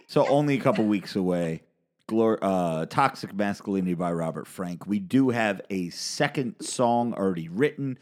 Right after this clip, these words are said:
We are just waiting for, um, the other people who are gonna be part of this song to get their verses done. Then when we will be back in the studio, ready to kill it. So we're, we're gonna make a platinum fucking record. Uh,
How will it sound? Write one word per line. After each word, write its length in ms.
We 160
are 60
just 240
waiting 400
for, 400
um, 540
the 160
other 140
people 260
who 180
are 60
gonna 240
be 140
part 240
of 60
this 120
song 340
to 60
get 160
their 160
verses 440
done. 260
Then 180
when 120
we 120
will 120
be 160
back 480
in 80
the 80
studio, 680
ready 260
to 80
kill 280
it. 180
So 380
we're, 220
we're 180
gonna 160
make 220
a 20
platinum 800
fucking 400
record. 400
Uh, 460